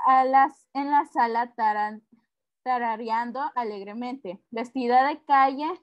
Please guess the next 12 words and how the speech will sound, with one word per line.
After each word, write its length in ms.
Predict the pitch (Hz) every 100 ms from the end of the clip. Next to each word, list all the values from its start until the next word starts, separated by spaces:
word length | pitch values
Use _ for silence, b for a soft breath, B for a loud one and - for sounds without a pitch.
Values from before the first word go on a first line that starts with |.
| _
y 200 | 294 302
cargada 560 | 277 247 233 233 240
de 100 | 240
paquetes 760 | 226 226 - 285 262 196 208 _ _ _ _ _ _
que 160 | 302 285
deja 340 | 262 277 294
sobre 340 | 302 269 254 233
la 120 | 214
mesita 600 | 196 233 214 - 208 190
de 200 | 220 208
la 180 | 190 185
derecha. 560 | 208 233 220 - 185